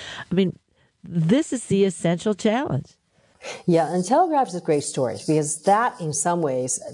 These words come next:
Speaker 2: I mean, that was the internet of the nineteenth century. And China learned a very hard lesson from that because they did not get in on the telegraph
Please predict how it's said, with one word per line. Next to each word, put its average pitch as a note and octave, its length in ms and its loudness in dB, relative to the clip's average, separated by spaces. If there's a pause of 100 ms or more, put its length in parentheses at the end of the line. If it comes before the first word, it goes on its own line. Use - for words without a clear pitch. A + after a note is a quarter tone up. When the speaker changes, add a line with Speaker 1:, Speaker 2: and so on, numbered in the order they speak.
Speaker 2:
I - 20 0
mean, D3+ 220 0
that A#3 320 2
was D#3 320 -2
the C3 420 -2 (100)
internet D#3+ 680 0
of C3+ 100 0
the C3+ 80 0
nineteenth B2+ 480 -2
century. - 540 -2 (720)
And G3 400 2 (640)
China D4 380 0
learned G3+ 380 2
a D#3 80 -2
very F3 440 0
hard C#3+ 420 -4
lesson C3 480 -2
from G#2+ 200 -6
that - 280 -8 (500)
because C#3+ 640 -2
they C3+ 200 -2 (200)
did C#3 140 2
not F#3+ 360 0
get F3+ 140 2
in F3 160 0
on C#3 200 0
the C#3 60 -8
telegraph C3 460 -2